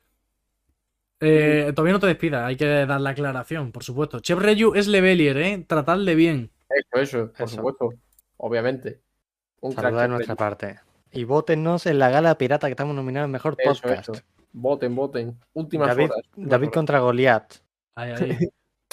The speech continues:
Speaker 1: Banca en chat.
Speaker 2: Y
Speaker 3: Cuando me diga,
Speaker 2: nada,
Speaker 3: le doy.
Speaker 2: que nos vemos, nos vemos la semana que viene. Ya iremos poniendo tweet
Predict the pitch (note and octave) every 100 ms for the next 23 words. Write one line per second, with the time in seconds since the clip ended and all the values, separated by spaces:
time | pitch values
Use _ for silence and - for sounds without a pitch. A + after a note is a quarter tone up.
0 | - D#3 E3+ D3+ D3+ F3 F#3 - _ _
1 | _ _ _ _ E3+ F3 _ _ _ _
2 | _ _ - F#3 E3 D3+ D3 C#3+ C#3 C#3
3 | B2 D#3 A2+ A2 G2+ _ _ _ _ _
4 | _ _ _ D3 C3+ B2+ C#3+ D3 D3+ D3
5 | C#3+ B2+ - C3 C#3 C#3+ C#3 C3+ C3 C3
6 | C#3 C3 B2 A#2+ D#3+ F3 B2+ B2+ C3+ C3
7 | B2+ B2 B2 A#2+ A#2+ A#2+ A#2+ D3